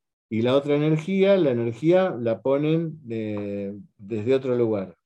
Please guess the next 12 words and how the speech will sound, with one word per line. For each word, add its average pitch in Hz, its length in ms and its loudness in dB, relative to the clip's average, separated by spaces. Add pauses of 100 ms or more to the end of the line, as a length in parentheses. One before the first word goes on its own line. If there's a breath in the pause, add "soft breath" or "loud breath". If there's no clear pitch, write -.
(1200)
lo 110 220 -6
que 117 120 -2
sería 127 380 0
lo 127 100 0
más 131 180 -2
profundo. 107 760 -2
Por 120 160 2
eso 156 180 0
que 151 100 0
están 156 420 0 (460 soft breath)
estas 120 380 -2
tres 160 340 4